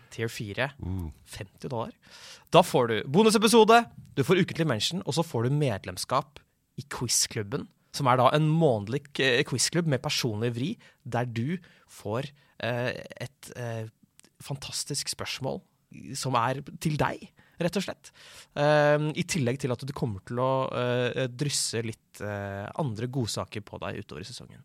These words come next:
Speaker 2: Hemmeligheter, er det du sier?
Speaker 1: Det er hemmeligheter.
Speaker 2: Ja.
Speaker 1: Ehm, men altså, og de, de spørsmålene der i denne quizklubben, de er gylne. Ja.
Speaker 2: Absolutt. Så, så, eh, det, jeg, jeg synes ordet ti-, tier,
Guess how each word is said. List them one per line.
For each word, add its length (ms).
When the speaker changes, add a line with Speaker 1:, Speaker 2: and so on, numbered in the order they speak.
Speaker 2:
Hemmeligheter, 600
er 100
det 140
du 60
sier? 180
Speaker 1:
Det 160
er 80
hemmeligheter. 440
Speaker 2:
Ja. 80
Speaker 1:
Ehm, 220
men 100
altså, 240
og 80
de, 160
de 160
spørsmålene 560
der 280
i 160
denne 160
quizklubben, 480
de 320
er 260
gylne. 420
Ja. 100
Speaker 2:
Absolutt. 400
Så, 260
så, 220
eh, 400
det, 220
jeg, 220
jeg 200
synes 160
ordet 400
ti-, 340
tier, 480